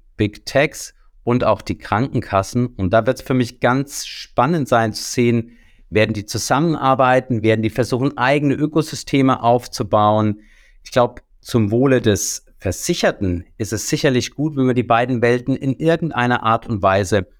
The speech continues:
kombinieren, um da wirklich was sehr, sehr Starkes draus zu machen. Denn was ich als Versicherter ja will, ist, dass Gesundheit in meinem Alltag präsent ist, ja, dass ich mental und körperlich fit bin. Und es geht am besten,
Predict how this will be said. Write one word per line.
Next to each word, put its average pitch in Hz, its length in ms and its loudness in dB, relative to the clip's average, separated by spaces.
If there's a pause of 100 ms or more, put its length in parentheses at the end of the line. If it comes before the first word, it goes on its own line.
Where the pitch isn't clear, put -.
(160)
kombinieren, 107 600 2
um 104 140 -2
da 98 180 2
wirklich 117 300 -2
was 101 200 0
sehr, 107 120 0
sehr 98 160 0
Starkes - 680 -4 (380)
draus 82 340 -4
zu 85 140 -4
machen. 73 280 -6 (460)
Denn 87 100 -2
was 113 160 0
ich 131 140 -4
als 113 140 -2
Versicherter 120 600 0
ja 95 260 4
will, 123 240 4
ist, 113 400 -4 (380)
dass - 400 -2 (100)
Gesundheit 120 600 0
in 107 60 0
meinem 92 280 0 (180)
Alltag 123 600 -2
präsent 120 640 -2
ist, 87 300 -4
ja, 101 220 4
dass 104 200 0
ich - 300 -8
mental 104 760 2
und 113 440 -2
körperlich 113 600 0
fit - 400 -6
bin. 85 300 0 (380)
Und 92 100 -4
es - 140 -6
geht 113 160 0
am 90 140 0
besten, 110 640 -2